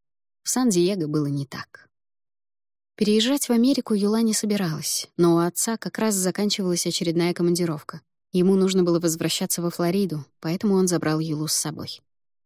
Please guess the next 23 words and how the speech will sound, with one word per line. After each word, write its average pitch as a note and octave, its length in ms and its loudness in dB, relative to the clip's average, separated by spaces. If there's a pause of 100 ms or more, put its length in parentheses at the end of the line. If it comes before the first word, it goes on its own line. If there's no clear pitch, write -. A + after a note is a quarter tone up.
Как - 160 -4
чемодан. F#3+ 540 0 (800)
Просто D4 320 2
приехал A3 380 2
к - 100 -4
ней F#3 120 6
в - 80 -4
клинику G#3+ 380 2
неврозов F3+ 720 0
с - 100 -4
пакетом F3+ 380 0
одежды, A3 440 2
собранным G3 540 2
бабушкой, F3+ 600 -4 (280)
и G3 80 0
сообщил, D#4 460 2
что - 220 0
у A3 40 4
них C4 220 0
через G3+ 240 0
четыре C4 420 -2
часа G3 320 -4
самолет. D#3 560 -6